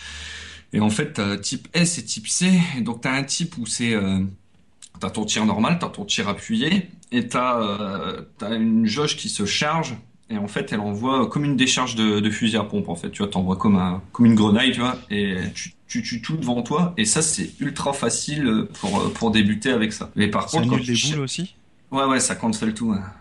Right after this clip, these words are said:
Speaker 1: Par contre, euh, quand tu cherches à, quand tu cherches à scorer dans le jeu, et tu vas vite te rendre compte, parce qu'il y a énormément de, de modes de diffi-, de différents, je crois qu'il y en a cinq, cinq ou six.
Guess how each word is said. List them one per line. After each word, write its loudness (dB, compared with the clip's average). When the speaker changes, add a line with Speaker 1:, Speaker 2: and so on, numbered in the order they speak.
Speaker 1:
Par -2
contre, -2
euh, 2
quand 0
tu -4
cherches 0
à, -2
quand -6
tu -6
cherches 0
à 0
scorer 2
dans 4
le 4
jeu, 4
et 6
tu -2
vas 2
vite -6
te 0
rendre 4
compte, -2
parce -4
qu'il -2
y 4
a 4
énormément 2
de, 0
de 2
modes 4
de 4
diffi-, -2
de 2
différents, -2
je -8
crois -2
qu'il -10
y 0
en 4
a 2
cinq, -2
cinq -4
ou -6
six. -4